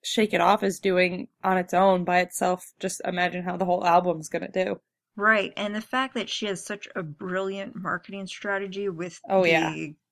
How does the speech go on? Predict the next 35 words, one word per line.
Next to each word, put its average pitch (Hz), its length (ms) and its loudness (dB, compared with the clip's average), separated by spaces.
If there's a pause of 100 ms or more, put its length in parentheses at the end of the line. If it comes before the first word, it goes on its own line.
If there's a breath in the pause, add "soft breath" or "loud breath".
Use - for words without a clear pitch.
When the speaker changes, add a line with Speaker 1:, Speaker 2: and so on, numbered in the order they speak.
(320)
Speaker 2:
different 185 480 -4 (140)
Polaroids 196 800 0
she 185 200 -6
knows 196 360 0
we're 190 200 -2
Speaker 1:
Mm-hmm. 190 40 0
Speaker 2:
all 175 160 -2
gonna 156 200 -8
buy. 160 680 0 (340)
Speaker 1:
More 214 300 4
importantly 220 440 2
than 180 180 -4
that, 196 160 2
all 185 140 0
the 180 100 -2
codes 202 560 4
that 220 160 4
are 226 60 2
in 233 120 6
there. 226 240 8
I 208 80 2
mean, 202 300 4
it 220 160 4
really 214 340 6
is 220 180 4
like 185 380 4
Willy 240 300 8
Wonka. 208 560 6
It's - 180 -2
like 214 140 2
a 214 40 -2
real 214 260 4
life 214 260 2
Willy 214 240 6
Wonka. 196 520 4